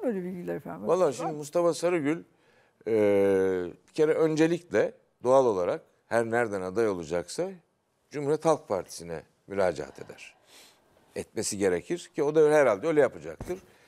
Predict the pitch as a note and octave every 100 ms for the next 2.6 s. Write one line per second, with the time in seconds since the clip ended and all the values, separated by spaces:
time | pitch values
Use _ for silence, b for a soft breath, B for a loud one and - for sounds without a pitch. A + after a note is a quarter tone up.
0 | b - - - - - - - B2 B2
1 | - _ _ _ - C#3+ E3 - D#3+ D3
2 | C#3 B2+ A#2+ C#3+ G2+